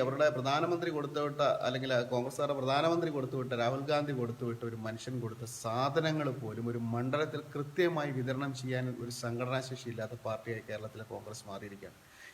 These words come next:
ഇവരെങ്ങനെ കേരളത്തിലൊരു, ഒരു പ്രതിസന്ധി ഘട്ടത്തിൽ ഇവർ ഭരണത്തിലിരിക്കുമ്പോൾ എങ്ങനെ ഇവർ, ആ, അതൊരു, എന്താ, അതൊന്ന് കൈകാര്യം ചെയ്യും? ഇത്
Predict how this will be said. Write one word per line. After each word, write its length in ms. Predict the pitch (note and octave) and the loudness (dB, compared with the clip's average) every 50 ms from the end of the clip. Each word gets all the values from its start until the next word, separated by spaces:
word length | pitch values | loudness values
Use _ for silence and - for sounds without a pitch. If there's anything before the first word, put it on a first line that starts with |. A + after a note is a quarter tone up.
| - - | -4 2
ഇവരെങ്ങനെ 440 | F#3+ F#3+ G3 F3 D#3+ D#3+ D#3 D#3 - C#3 | 6 8 8 8 8 6 4 2 2 2
കേരളത്തിലൊരു, 540 | C3 B2+ B2 C3 B2+ B2+ A#2+ A#2+ A#2 A#2+ A#2 A#2+ - - - - - - | 2 4 2 2 0 0 0 0 0 0 -2 -4 -8 -14 -18 -20 -8 -4
ഒരു 120 | B2 A#2+ A#2+ A#2 | -2 0 0 0
പ്രതിസന്ധി 420 | B2 B2 A#2+ B2 B2 C3 B2 B2+ B2 A#2+ | 0 0 0 0 0 0 0 2 2 0
ഘട്ടത്തിൽ 260 | A#2 A#2 A2 A2+ A#2 A2+ | 0 -2 -2 -4 -4 -2
ഇവർ 100 | A#2 A#2 A2+ A#2+ | -2 0 0 0
ഭരണത്തിലിരിക്കുമ്പോൾ 600 | A2 A2+ B2 A#2+ B2 B2 A2 B2 A#2 A2+ A2+ A2 | 2 2 2 0 2 0 -2 -2 -2 -4 -4 -4
എങ്ങനെ 220 | A2+ A#2+ A#2 A#2 A#2 - - A#2+ | -2 -2 -2 -2 -4 -6 -10 -10
ഇവർ, 140 | A2+ A2 G#2+ G#2+ G2+ - - - G2+ G2 | -10 -10 -10 -10 -12 -14 -16 -14 -10 -10
ആ, 60 | F2+ E2+ - - A2+ | -10 -8 -8 -8 -6
അതൊരു, 240 | A2+ A#2+ A#2 A#2 A2+ A#2 - - - - - - G2+ A#2 | -4 -4 -2 -4 -4 -6 -8 -14 -20 -18 -14 -10 -6 -4
എന്താ, 160 | A#2+ A#2 A#2+ A#2 A#2+ | -2 0 0 0 0
അതൊന്ന് 220 | A#2+ B2+ B2 B2 A#2+ B2 A#2+ | 0 0 -2 -2 -2 -2 -4
കൈകാര്യം 380 | G#2+ G2+ A2 A#2 A#2 A#2 A#2 A#2 - | -2 0 2 2 4 4 4 2 0
ചെയ്യും? 160 | - - - - - - - - - - - - - - - C3 C3 | -4 -10 -14 -18 -18 -20 -20 -20 -20 -20 -20 -20 -20 -14 -10 -6 -2
ഇത് 80 | D#3 | -2